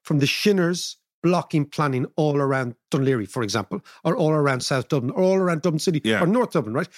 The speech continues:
Speaker 1: The only people who benefit are the people who, by sitting on their asses and doing nothing, get wealthy 'cause their house price increases. So, in a way, a lot of the young voters have been hoodwinked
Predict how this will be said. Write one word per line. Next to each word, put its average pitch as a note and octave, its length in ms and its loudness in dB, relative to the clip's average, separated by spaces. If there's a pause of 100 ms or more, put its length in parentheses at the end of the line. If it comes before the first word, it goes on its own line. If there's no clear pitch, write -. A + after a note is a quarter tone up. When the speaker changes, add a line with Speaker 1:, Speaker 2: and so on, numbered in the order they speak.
(140)
Speaker 1:
The F#3+ 80 4
only C4 120 2
people F#3+ 200 0
who E3 60 4
benefit A#3 580 -2 (720)
are D#3+ 100 2
the E3+ 80 0
people F#3 240 0
who, E3+ 120 4
by D3 140 -2
sitting G3 460 -2
on C#3+ 100 0
their B2+ 120 2
asses E3+ 400 -2
and C#3+ 120 0
doing D3+ 260 2
nothing, D#3+ 420 -2 (220)
get E3+ 160 2
wealthy F#3+ 340 0
'cause F3 140 -4
their F#3 80 -2
house A#3 160 -2
price - 260 -4
increases. - 560 -8 (640)
So, - 420 0 (140)
in F3+ 140 4
a F#3+ 40 4
way, G3+ 440 2
a - 100 -2
lot F#3 240 2
of F3 100 -2
the D#3+ 120 2
young D#3 480 2
voters C3+ 560 -2
have C3+ 260 -8
been C#3+ 160 0 (1200)
hoodwinked G#3+ 600 0